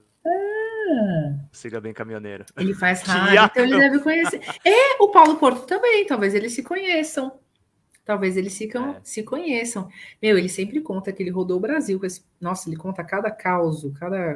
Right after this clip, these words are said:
Speaker 1: coisa, até umas coisinhas pesadas, prostituição infantil, sabe?
Speaker 2: É.
Speaker 1: Se você quiser fazer umas matérias legais, conversa com o Paulo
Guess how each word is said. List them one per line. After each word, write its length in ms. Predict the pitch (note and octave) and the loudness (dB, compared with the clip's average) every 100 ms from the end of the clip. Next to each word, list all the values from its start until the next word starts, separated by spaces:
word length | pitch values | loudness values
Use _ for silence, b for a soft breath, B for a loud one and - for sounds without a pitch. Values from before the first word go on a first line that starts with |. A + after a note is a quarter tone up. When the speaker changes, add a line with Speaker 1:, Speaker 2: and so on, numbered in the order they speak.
| D3 | -8
Speaker 1:
coisa, 260 | E3+ E3+ E3+ | -8 -6 -6
até 240 | F3 F#3 | -4 -4
umas 200 | A#3+ A#3+ | -4 -6
coisinhas 360 | A3 A3 A3+ A#3 | -4 -4 -6 -10
pesadas, 920 | - A#3+ F#3+ F#3+ F3 D#3 C#3 C#3 - - | -4 -2 0 -2 -2 -2 -4 -4 -6 -10
prostituição 480 | - D#3+ F#3 F#3 F3 | -16 -10 -8 -8 -10
infantil, 640 | E3+ F3+ E3+ C#3+ E3 F#3 | -10 -10 -4 0 0 0
sabe? 440 | D#3+ E3+ F3+ D#3 C#3 | -2 -4 -2 -2 -4
Speaker 2:
É. 640 | A2 A2 G#2+ A2 A#2 G#2+ - _ _ | -4 -6 -6 -6 -6 -8 -14 _ _
Speaker 1:
Se 120 | - | 0
você 20 | G#3+ | 2
quiser 240 | A3+ A#3 | 4 4
fazer 160 | C4+ C4+ | 4 2
umas 180 | C4+ | 2
matérias 520 | C4 B3 A#3 A#3 C#4 C4+ | 2 2 4 4 4 4
legais, 420 | A#3+ G#3 A#3 - | 4 4 4 2
conversa 320 | C#4+ C#4 E4 | -2 -2 -2
com 80 | - | -4
o 20 | |
Paulo 220 | E4+ G#4 | 0 0